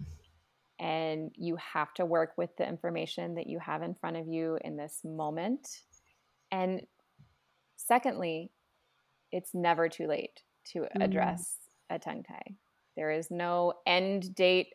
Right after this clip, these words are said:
Speaker 1: expiration date. You can always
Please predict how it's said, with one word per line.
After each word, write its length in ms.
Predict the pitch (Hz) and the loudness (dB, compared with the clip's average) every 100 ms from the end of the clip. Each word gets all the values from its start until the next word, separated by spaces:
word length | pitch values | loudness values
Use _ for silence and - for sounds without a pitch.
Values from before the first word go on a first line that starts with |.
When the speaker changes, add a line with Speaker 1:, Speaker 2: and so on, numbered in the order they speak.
| - | 2
Speaker 1:
expiration 840 | 180 - - 185 175 175 185 180 | 2 0 6 6 6 4 -2 0
date. 520 | 175 175 175 - - _ _ _ - | 2 4 2 -2 -14 _ _ _ -4
You 140 | 175 | -2
can 260 | 165 202 180 - | -2 -4 -4 8
always 640 | 175 180 180 185 185 196 | 10 12 10 8 6 0